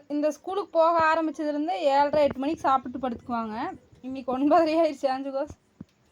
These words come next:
டயர்ட் ஆயிடுச்சு. காலையில் எழுந்திரிக்கிறது கஷ்டம், நேரமா எந்திரிக்கிறது. ஓகே,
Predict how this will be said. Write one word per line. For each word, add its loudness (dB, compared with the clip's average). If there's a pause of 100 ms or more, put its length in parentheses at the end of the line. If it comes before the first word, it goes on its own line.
(340)
டயர்ட் -2
ஆயிடுச்சு. -14 (840)
காலையில் -2
எழுந்திரிக்கிறது -10
கஷ்டம், -10
நேரமா -8
எந்திரிக்கிறது. -14 (1500)
ஓகே, -14